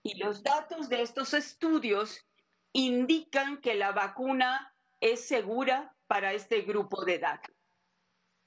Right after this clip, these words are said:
También se describe en este documento publicado el día de hoy que el riesgo de enfermedad grave y muerte por covid diecinueve aumenta considerablemente con la edad.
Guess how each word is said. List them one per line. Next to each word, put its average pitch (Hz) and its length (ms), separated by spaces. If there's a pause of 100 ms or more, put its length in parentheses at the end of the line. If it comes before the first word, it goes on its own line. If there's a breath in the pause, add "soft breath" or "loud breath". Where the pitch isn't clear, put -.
(220)
También 339 720 (300)
se 254 200
describe 302 680
en 240 120
este 269 360
documento 233 1000 (340)
publicado 233 920
el 208 140
día 240 300
de 226 140
hoy 233 520 (360)
que 208 120
el 196 120
riesgo 330 480
de 330 80
enfermedad 240 720
grave 214 440
y 202 100
muerte 220 760
por 190 220
covid 240 380
diecinueve 214 920 (380)
aumenta 277 680
considerablemente 208 1400
con 202 180
la 185 80
edad. 175 380